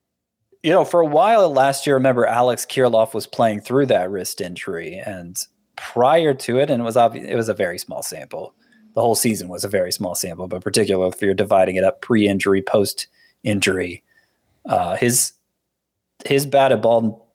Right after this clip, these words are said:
numbers were looking elite. He got off to a slow start statistically, but the underlying numbers suggested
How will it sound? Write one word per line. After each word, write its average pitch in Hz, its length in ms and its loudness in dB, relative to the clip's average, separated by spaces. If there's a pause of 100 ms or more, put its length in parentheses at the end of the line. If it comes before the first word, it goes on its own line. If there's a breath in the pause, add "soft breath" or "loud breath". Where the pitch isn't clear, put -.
(120)
numbers 104 380 0
were 107 120 2
looking 101 300 0
elite. 92 320 -6
He 107 60 -6
got 127 200 2
off 139 200 4
to 139 160 2
a 120 40 4
slow 131 300 2
start 131 320 2
statistically, 165 760 0
but 131 180 -2
the - 160 0
underlying 123 680 2
numbers 120 540 -4 (1040)
suggested 113 960 0